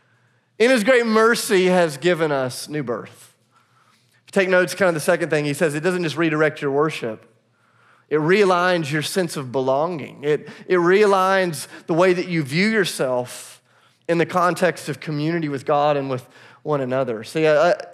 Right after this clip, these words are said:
if you remember Peter's story before the resurrection, before the cross,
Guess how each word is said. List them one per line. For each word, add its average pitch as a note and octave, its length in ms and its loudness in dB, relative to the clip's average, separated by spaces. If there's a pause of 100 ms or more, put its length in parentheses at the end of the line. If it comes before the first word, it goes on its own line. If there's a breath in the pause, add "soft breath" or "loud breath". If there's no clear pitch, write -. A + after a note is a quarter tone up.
if F#3+ 140 -4
you G3 60 2
remember G#3 220 2
Peter's G3+ 380 -2
story F#3 360 2
before F3 400 -2
the E3 100 0
resurrection, D#3+ 600 2
before D#3+ 220 -4
the D3+ 80 -4
cross, D#3+ 640 -4